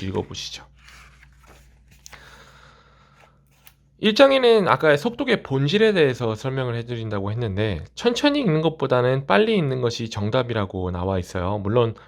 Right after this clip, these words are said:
뭐 책에 읽는 방법에는 여러 가지가 있지만 속독도 하나의 방법이니까 '아, 이런 방법이 있구나.' 그냥 보시면 될 것 같아요. 어, 천천히 제대로 읽으면 이해도는 올라가지만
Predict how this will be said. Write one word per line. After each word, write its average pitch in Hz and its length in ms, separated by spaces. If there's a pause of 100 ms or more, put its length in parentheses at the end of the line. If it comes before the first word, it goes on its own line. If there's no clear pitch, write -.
(100)
뭐 98 320
책에 190 300
읽는 127 260
방법에는 113 560
여러 92 160
가지가 110 300
있지만 98 520
속독도 147 880 (120)
하나의 190 300
방법이니까 127 800
'아, 95 100
이런 135 220
방법이 120 380
있구나.' 104 480
그냥 98 260
보시면 113 340
될 98 140
것 110 120
같아요. 87 420 (540)
어, 104 300 (600)
천천히 247 460
제대로 175 480
읽으면 120 760
이해도는 117 480
올라가지만 101 840